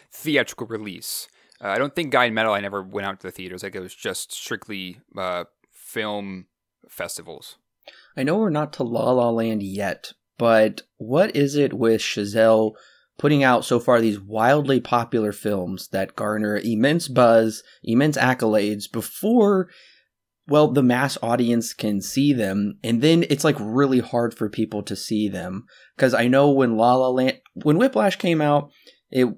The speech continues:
Speaker 2: it wasn't even on my radar. I didn't even really know anything about it until I saw J K give a speech and they played a clip. I'm like, "Well, that looks interesting." And that was a good Oscar speech.
Speaker 1: Yeah.
Speaker 2: And,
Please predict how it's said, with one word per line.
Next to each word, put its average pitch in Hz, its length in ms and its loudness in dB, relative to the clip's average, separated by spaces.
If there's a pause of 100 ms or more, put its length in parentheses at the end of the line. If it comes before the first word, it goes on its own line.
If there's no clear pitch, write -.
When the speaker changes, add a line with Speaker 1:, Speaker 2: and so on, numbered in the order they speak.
(140)
Speaker 2:
it 151 100 4
wasn't 180 320 4
even 151 180 2
on 139 140 4
my 127 120 4
radar. 117 500 4
I 120 80 2
didn't 170 160 2
even 139 260 0
really 120 260 2
know 110 300 2
anything 117 380 -2
about 107 400 -2
it 113 260 -2
until 110 720 0 (640)
I - 140 2
saw 156 240 6
J 135 220 4
K 143 260 6
give 127 220 4
a 107 380 0
speech 160 520 0
and 123 80 2
they 113 60 2
played 131 200 4
a 120 60 6
clip. 170 220 0
I'm 127 80 2
like, 113 180 0
"Well, 104 80 -4
that 277 220 2
looks 247 200 0
interesting." 127 680 2
And 117 160 2
that 156 140 2
was 156 120 2
a 117 60 -2
good 110 180 0
Oscar 110 360 -2
speech. 123 440 0
Speaker 1:
Yeah. 123 40 -2
Speaker 2:
And, 101 240 -4